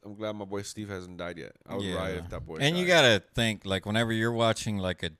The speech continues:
Speaker 2: child's movie, you're not expecting characters to actually die.
Speaker 1: Yeah,
Speaker 2: This
Speaker 1: that's
Speaker 2: isn't, like, we just watched this shit.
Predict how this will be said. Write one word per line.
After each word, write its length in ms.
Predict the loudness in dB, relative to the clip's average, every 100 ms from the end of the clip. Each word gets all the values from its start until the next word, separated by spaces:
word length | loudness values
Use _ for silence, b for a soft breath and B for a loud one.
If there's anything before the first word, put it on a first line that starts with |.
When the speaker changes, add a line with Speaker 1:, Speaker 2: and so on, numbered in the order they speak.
| _
Speaker 2:
child's 480 | -4 2 4 2 0
movie, 340 | -2 -2 -2 -4
you're 160 | -2
not 180 | -2 -2
expecting 600 | -6 -6 -4 -4 -6 -12
characters 560 | -8 -6 -6 -6 -10 -6
to 100 | -6
actually 400 | -6 -8 -14 -16
die. 380 | -10 -10 -8 -14 -16 -18 _
Speaker 1:
Yeah, 100 | 4
Speaker 2:
This 180 | 4 6
Speaker 1:
that's 100 | 2
Speaker 2:
isn't, 280 | 2 0 2
like, 260 | 0 0 -4 _ _ _ _ _ _ _ _ _ _
we 160 | 0
just 220 | 2 -2 -2
watched 380 | 0 0 -4
this 120 | -12 -12
shit. 340 | -12 -12 -14